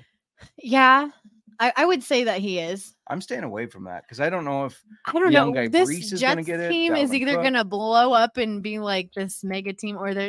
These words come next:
Speaker 1: it's just gonna be a, I don't know. I've been kinda staying away from them too. <laughs>
Speaker 2: I, I, um, two things I saw. Aaron Rodgers is on, of people that were surveyed, he is the top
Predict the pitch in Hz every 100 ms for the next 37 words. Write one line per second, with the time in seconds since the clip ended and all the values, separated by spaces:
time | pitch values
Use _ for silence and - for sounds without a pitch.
0 | 220 - 220 - 208 190 175 170 165 156
1 | _ _ _ _ _ _ _ _ _ _
2 | _ _ - 170 160 151 - 196 196 208
3 | 196 175 - 165 160 143 165 - - 139
4 | 214 - - 262 - 120 - - 123 120
5 | 113 120 113 101 101 101 101 _ _ _
6 | _ _ _ 160 135 135 123 117 110 131
7 | 117 110 110 123 120 110 113 120 110 107
8 | 110 - - 113 107 101 95 - _ -
9 | 117 110 110 - 113 110 101 _ _ 156
10 | 143 131 117 80 107 - 139 110 98 95
11 | 101 127 117 98 107 104 - 123 -